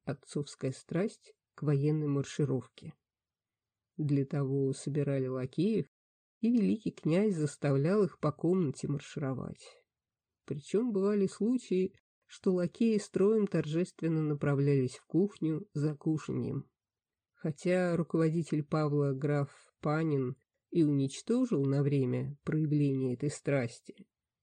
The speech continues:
но впоследствии она всплыла вновь в таком виде,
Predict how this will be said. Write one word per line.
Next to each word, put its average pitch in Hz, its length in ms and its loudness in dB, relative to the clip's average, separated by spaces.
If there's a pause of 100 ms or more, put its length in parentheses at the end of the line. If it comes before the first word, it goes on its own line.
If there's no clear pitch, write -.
(140)
но 220 280 2
впоследствии 208 760 0
она 170 300 0
всплыла 156 580 0
вновь 147 400 0
в - 80 -20
таком 135 400 -4
виде, 170 460 0